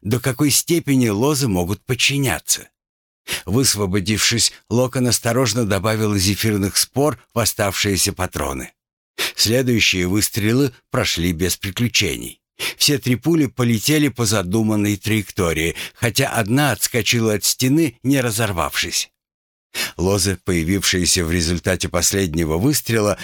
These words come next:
девушка пыталась направлять силой мысли, чтобы они ни за что не цеплялись, и вместо того, чтобы оплетать балки и переборки,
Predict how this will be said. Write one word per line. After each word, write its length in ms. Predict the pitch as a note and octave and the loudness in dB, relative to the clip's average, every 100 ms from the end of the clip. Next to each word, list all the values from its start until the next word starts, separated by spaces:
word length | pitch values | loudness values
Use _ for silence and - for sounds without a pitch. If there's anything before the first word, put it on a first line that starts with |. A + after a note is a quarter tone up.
| - | -12
девушка 540 | - G#2+ D3+ D3+ - C#3+ | -8 -2 0 0 -2 -2
пыталась 580 | B2 C3 C3+ C#3 C3 - | -4 -2 0 2 0 0
направлять 680 | B2+ - A#2 A#2+ C#3+ C3+ - | -4 -2 -2 0 0 -2 -6
силой 480 | - - C3+ C3+ C3+ | -2 0 2 2 2
мысли, 500 | B2+ F#2+ - E2 E2 - - | 2 2 0 0 -2 -6 -6
чтобы 320 | - F2+ F2+ | -2 0 2
они 280 | G2+ C3 C3 | 4 4 4
ни 140 | B2+ | 2
за 160 | A2+ A2 | 2 0
что 280 | - B2+ | 0 0
не 140 | A#2 A#2+ | 2 0
цеплялись, 720 | - A#2+ A2 F#2+ D#2 D#2+ - - - | 0 -4 0 0 0 0 -2 -4 -6
и 140 | - | -2
вместо 420 | F2+ F#2 G2+ - F#2+ | 0 2 0 -2 -2
того, 260 | F#2+ A2 | 0 0
чтобы 340 | A2 - F#2 G2+ | 0 0 -2 -2
оплетать 600 | - F#2+ A2 - G2 D2+ | -4 -4 -2 0 -2 -2
балки 440 | D2+ A2 G#2 - | -2 0 0 -2
и 280 | F#2+ - G2 | -4 -2 -2
переборки, 720 | E2+ F2+ G2+ D#3 E3 - F#2 | 0 0 2 0 -2 -2 -4